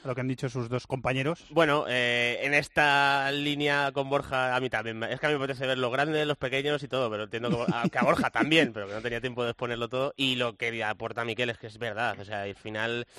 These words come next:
Speaker 2: eh, en estos torneos cortos hay muchas sorpresas, y además es que hay selecciones que están bien trabajadas, que, eh, encima, cuando llega la fase final, igual hay dos, tres jugadores que no, eh,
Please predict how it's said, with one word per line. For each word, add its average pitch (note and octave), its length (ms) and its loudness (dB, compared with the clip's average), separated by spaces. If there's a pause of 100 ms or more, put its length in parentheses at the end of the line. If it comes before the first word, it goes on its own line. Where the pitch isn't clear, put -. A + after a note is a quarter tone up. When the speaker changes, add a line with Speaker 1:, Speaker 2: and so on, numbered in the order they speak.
(240)
Speaker 2:
eh, A2 200 -6
en A#2 60 -4
estos B2 220 -8
torneos A#2+ 380 -4
cortos B2+ 500 -4
hay A#2+ 600 -2
muchas A2+ 240 -10
sorpresas, A2+ 480 -8
y A2 100 -10
además A2+ 440 -2 (420)
es A#2 180 -4
que C#3+ 160 4
hay C3+ 160 6
selecciones C#3 440 0
que - 60 -14
están C3+ 220 0
bien C#3 220 0
trabajadas, D3 880 4
que, A#2+ 680 0 (360)
eh, G#2 260 -4
encima, D#3 520 2 (640)
cuando C3+ 220 2
llega D#3 160 6
la D3 80 2
fase D3 220 0
final, C#3+ 520 2
igual C3 200 2
hay C#3+ 100 4
dos, C#3+ 160 2
tres C#3 160 -6
jugadores B2+ 420 -2
que B2+ 120 -8
no, C#3+ 320 2
eh, C3+ 240 -10